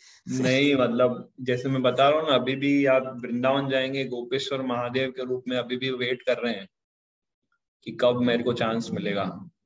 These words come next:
Speaker 2: but आप जा सकते हैं
Speaker 1: वो
Speaker 2: उनसे पहले, अगर आप
Speaker 1: हाँ।
Speaker 2: चैतन्य महाप्रभु को अच्छे से फॉलो करेंगे तो।
Speaker 1: वो बात है, पर मैंने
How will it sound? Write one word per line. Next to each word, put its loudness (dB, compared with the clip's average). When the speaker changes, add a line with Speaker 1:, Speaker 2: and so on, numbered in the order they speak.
Speaker 2:
but 2
आप 4
जा 6
सकते 2
हैं 4
Speaker 1:
वो 6
Speaker 2:
उनसे -4
पहले, -6
अगर 0
आप 2
Speaker 1:
हाँ। -6
Speaker 2:
चैतन्य 0
महाप्रभु 2
को 4
अच्छे -2
से -6
फॉलो 0
करेंगे -4
तो। -20
Speaker 1:
वो 0
बात 0
है, -2
पर -6
मैंने -2